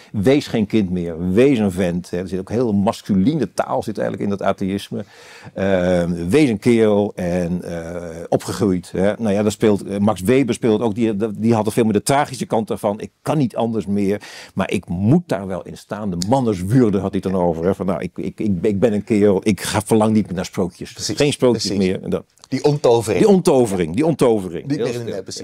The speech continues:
Speaker 1: En dat is, eh, nou, dat is ook een, een verhaal wat verteld wordt, hè, om als het ware dat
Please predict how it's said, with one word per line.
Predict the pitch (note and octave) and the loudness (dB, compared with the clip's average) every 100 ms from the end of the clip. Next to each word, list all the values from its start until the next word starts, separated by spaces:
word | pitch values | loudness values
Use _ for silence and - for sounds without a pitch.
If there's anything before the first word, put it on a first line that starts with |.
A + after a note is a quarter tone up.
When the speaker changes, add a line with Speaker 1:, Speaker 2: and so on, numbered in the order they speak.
| G2 | -4
Speaker 1:
En | |
dat | G#2+ B2 | 0 0
is, | A2+ - | 0 -4
eh, | A2 | -8
nou, | A#2+ F2 | -6 -6
dat | F#2+ | -4
is | A#2 | -2
ook | B2+ | -2
een, | B2 A#2 | 0 0
een | A#2+ | 0
verhaal | F#2+ G#2+ G2+ A#2 E3 D#3+ | 2 2 2 2 2 2
wat | B2 - | 0 -4
verteld | G#2 - C3+ E3 | -6 2 2 2
wordt, | D3 C#3+ C#3+ | 0 -4 -4
hè, | - A2+ A#2+ | -8 -8 -8
om | - D3+ | -6 -6
als | A2 A#2 | -6 -8
het | G#2+ | -6
ware | A2 G2+ G2 F#2+ | -4 -4 -4 -4
dat | F2 G2+ - | -2 -2 -2